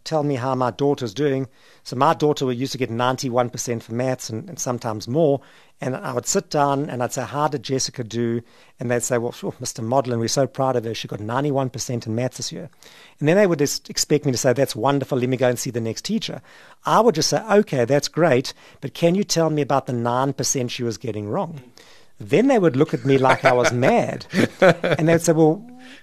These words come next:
Speaker 1: why do you need to know about the nine percent? She's, like, the top math student." I'd say, "Because," I would say, "Don't you think if she's getting ninety-one, she's capable of a hundred?" And the answer to that would be, "Yes, I think she's capable." Then I would say, "Well, why isn't she getting a hundred?"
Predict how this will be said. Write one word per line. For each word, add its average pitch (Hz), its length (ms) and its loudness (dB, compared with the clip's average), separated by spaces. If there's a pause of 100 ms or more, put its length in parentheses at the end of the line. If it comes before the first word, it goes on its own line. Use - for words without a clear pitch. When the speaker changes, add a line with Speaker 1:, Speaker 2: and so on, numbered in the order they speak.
(200)
Speaker 1:
why 156 320 4
do 175 80 0
you 175 60 6
need 160 120 2
to 151 80 0
know 151 100 6
about 143 220 4
the 147 60 0
nine 135 240 2
percent? 196 340 0
She's, 127 140 -4
like, 123 140 -2
the 127 60 -6
top - 280 -4
math 131 240 0
student." 143 480 -4
I'd 139 100 -8
say, 151 120 -2
"Because," 180 440 2 (720)
I 165 60 0
would 151 140 0
say, 170 100 2
"Don't 170 300 2
you 254 80 0
think 170 240 -2
if 170 80 -4
she's 139 160 -4
getting 139 280 0
ninety-one, 135 680 -2
she's - 220 -8 (100)
capable 170 580 0
of 117 80 2
a 123 60 -2
hundred?" 113 380 -6 (480)
And 127 120 -2
the 127 80 -2
answer 151 320 4
to - 120 -10
that 135 160 2
would 127 100 -4
be, 123 60 -6
"Yes, 120 280 -2
I 135 80 -10
think 117 200 -6
she's - 120 -10
capable." 180 540 -2 (380)
Then 151 140 4
I 254 60 6
would 196 140 4
say, 175 100 2
"Well, 160 140 6
why 131 260 2
isn't 202 300 0
she - 160 -4
getting 120 400 -6
a - 140 -8
hundred?" 113 400 -6